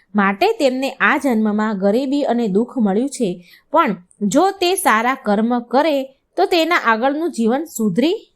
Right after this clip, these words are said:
શકે છે. આ પૃથ્વી પર કોઈ પણ મનુષ્ય સુખી નથી, દેવી પાર્વતી. દરેક મનુષ્યને કોઈ ને કોઈ દુઃખ અને સમસ્યાઓ છે જ."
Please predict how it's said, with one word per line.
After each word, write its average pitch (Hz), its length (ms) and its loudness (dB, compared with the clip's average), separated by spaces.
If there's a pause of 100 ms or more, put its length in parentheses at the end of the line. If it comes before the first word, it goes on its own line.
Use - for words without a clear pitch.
(200)
શકે 233 280 0
છે. 185 380 -2 (360)
આ 208 220 2
પૃથ્વી 226 420 -2
પર 208 280 0 (260)
કોઈ 269 220 4
પણ 381 260 0
મનુષ્ય 240 480 -2
સુખી 311 440 -2
નથી, 247 340 0
દેવી 240 300 0
પાર્વતી. 196 580 -2 (300)
દરેક 269 440 2
મનુષ્યને 196 640 -4 (220)
કોઈ 359 300 2
ને 415 200 -2
કોઈ 320 280 0
દુઃખ 262 500 -2 (140)
અને 262 200 0
સમસ્યાઓ 240 880 0
છે 254 360 2
જ." 180 220 -6